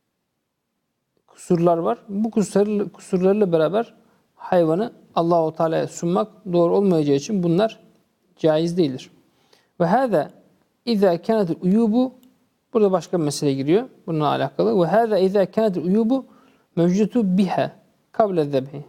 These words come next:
Burayı hâzâ söylediğimiz yukarıdaki yani kurban edilmez diye verdiğimiz hüküm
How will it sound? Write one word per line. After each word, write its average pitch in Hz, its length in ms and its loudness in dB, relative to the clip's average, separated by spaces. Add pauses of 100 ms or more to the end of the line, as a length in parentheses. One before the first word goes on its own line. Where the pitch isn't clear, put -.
(240)
Burayı 165 280 0 (680)
hâzâ 226 440 0 (120)
söylediğimiz 220 500 0
yukarıdaki 202 680 -4 (240)
yani 180 380 0 (480)
kurban 190 360 0
edilmez 196 480 0
diye 196 120 2
verdiğimiz 185 460 0
hüküm 185 340 -2